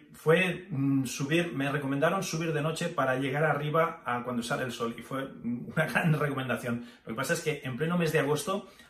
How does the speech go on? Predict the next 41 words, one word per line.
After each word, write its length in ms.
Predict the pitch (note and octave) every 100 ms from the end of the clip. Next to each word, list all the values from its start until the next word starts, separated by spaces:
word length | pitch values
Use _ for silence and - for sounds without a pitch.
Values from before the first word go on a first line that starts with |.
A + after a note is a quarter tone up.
| -
abajo 320 | D3+ D#3+ D3+
estamos 340 | C#3+ D3+ D#3
en 100 | C#3
camiseta 480 | B2 B2 A#2 D#3 E3
corta, 300 | D3+ A#2+ A#2+
sudando 460 | - B2+ C3+ D3+ D3
la 80 | C#3
gota 240 | C3+ C3
gorda, 460 | C3+ D3+ F#3 G#3 - - - - _ -
y, 340 | D3+ C#3+ C#3 -
y 60 | C3+
hacía 220 | B2 C#3+
un 140 | C#3+
frío 680 | C3 - - D#3+ D#3 E3 D#3+
que 120 | C#3 A#2+
pelaba, 280 | A#2+ A2+ A2+
no 80 |
sé 180 | A#2+ A#2+
cuántos, 420 | - C#3+ C#3+ C3
no 60 | C#3
me 80 | C3
acuerdo 220 | B2 B2
ahora 160 | B2 A#2+
cuántos 280 | - -
kilómetros, 500 | - A#2 A#2+ B2+ C3+ -
creo 140 | A2
que 60 | A2+
son 440 | A#2+ A#2+ A#2+ A#2
más 220 | A#2+ B2+
de 80 | A#2+
tres 180 | A#2 A#2
kilómetros 460 | A#2+ B2 A#2+ A#2+
hacia 200 | A2+ A#2 A2
arriba, 320 | A#2+ C3 D3 - -
en 100 | A#2+
vertical, 440 | A#2 A#2 A2+ B2+
que 80 | C3
sube 180 | - C3
el 60 | B2
monte 220 | A#2+ A#2
Fuji. 480 | C3+ C3+ F3+ F3+